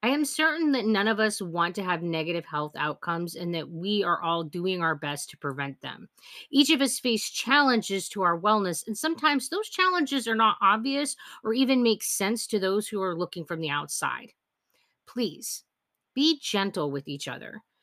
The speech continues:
Things are hard enough as it is in this life. We don't need to make things harder on each other by adding the burden of guilt and shame. Instead of casting blame, consider offering emotional support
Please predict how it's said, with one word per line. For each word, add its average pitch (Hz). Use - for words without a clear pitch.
Things 339
are 330
hard 226
enough 180
as 175
it 170
is 165
in 151
this 131
life. -
We 262
don't 285
need 220
to 226
make 202
things 185
harder 185
on 180
each 190
other 185
by 151
adding 185
the 175
burden 165
of 151
guilt 147
and 160
shame. 143
Instead 226
of 320
casting 269
blame, 170
consider 247
offering 214
emotional 170
support 262